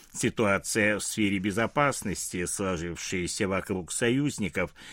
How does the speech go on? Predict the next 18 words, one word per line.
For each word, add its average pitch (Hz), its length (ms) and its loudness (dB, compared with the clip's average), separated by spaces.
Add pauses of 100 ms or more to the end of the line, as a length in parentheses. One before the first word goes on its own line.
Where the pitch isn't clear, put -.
(120)
в - 120 -20
последнее 175 600 2
время 170 300 4
заметно 143 640 2
изменилась», 151 1120 2
отметил 107 560 2
генерал, 180 460 2 (440)
отказавшись 175 880 4
при 160 200 4
этом 156 300 2
комментировать 139 840 2
возможные 139 840 2
изменения 110 840 2
численности 107 840 -4
войск. 185 580 2 (300)
«Использование 104 960 2
имеющихся 95 840 0
возможностей 107 1160 -2